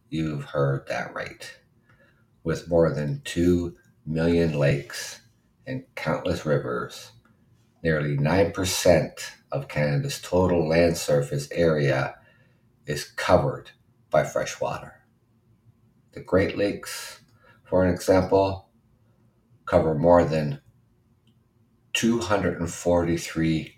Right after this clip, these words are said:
thousand square kilometers and hold an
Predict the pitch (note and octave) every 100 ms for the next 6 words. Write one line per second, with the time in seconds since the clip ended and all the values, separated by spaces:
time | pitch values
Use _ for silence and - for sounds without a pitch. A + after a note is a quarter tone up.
0 | _ E2 D2+ D#2 D2 D2+ C#2+ - - D2+
1 | C#2+ C#2 C#2+ C#2 B1+ A#1+ - - - -
2 | - _ _ _ _ _ _ _ _ -
3 | D#2 C#2 - E2+ E2 D2+ C#2+ -